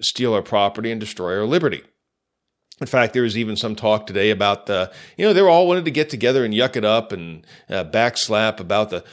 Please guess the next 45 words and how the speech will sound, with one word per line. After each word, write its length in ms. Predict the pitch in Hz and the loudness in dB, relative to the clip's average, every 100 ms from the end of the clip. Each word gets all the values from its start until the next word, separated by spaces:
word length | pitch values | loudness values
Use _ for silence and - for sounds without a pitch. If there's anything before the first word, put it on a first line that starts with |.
| - | -4
the 140 | 135 | 0
wonders 360 | 165 233 233 180 | 2 4 2 2
of 120 | 160 | 0
a 40 | |
global 380 | 127 165 214 220 | 0 4 6 6
minimum 320 | 214 240 240 | 4 4 2
tax. 560 | 170 202 180 - - - _ - - - - | 2 0 0 -4 -10 -12 _ -20 -20 -20 -14
Uh, 420 | - 110 104 98 98 | -2 2 2 2 2
they, 200 | 110 110 | 2 2
they 120 | 113 | 0
were 120 | 107 | -2
talking 380 | 104 113 113 107 | 0 -2 0 -4
about, 420 | 101 104 101 - | 0 0 0 -4
uh, 140 | 95 92 | -4 -2
that. 200 | 110 95 | -2 -2
I 60 | |
saw 240 | 82 - 80 | -4 -6 -8
a 60 | |
story 360 | - 92 92 90 | -8 -6 -4 -4
on, 200 | 87 80 | -8 -10
on 180 | 87 85 | -12 -8
that 240 | 95 92 | -8 -8
today. 400 | - 71 65 65 - | -12 -12 -12 -12 -16
And, 360 | 85 82 80 80 | -14 -12 -12 -10
uh, 200 | 76 71 - - - | -8 -10 -12 -20 -14
so 100 | - | -6
yeah, 200 | 262 160 | 2 2
it's, 340 | 98 135 135 - | 4 2 0 -6
the 240 | 131 143 | -2 0
answer 260 | 208 214 196 | 0 0 0
is 100 | 123 | 0
always 320 | 110 127 107 | 2 0 0
world 300 | 95 110 110 | -2 -2 -2
government. 500 | 76 78 85 95 98 | -8 -8 -8 -10 -6
And, 200 | 110 101 | -6 -4
and 180 | 127 117 | -6 0
Joe 180 | 139 | 0
Biden 380 | 135 101 95 101 | 2 0 0 -2
is 100 | 107 | -4
a 60 | 113 | -6
willing 360 | 87 98 95 | -6 -8 -8
dupe, 340 | 82 82 92 - - | -12 -12 -12 -14 -14
a 80 | 90 | -12
willing 340 | 76 95 127 | -10 -10 -10
tool 520 | - - 101 - 113 | -10 -8 -6 -6 -6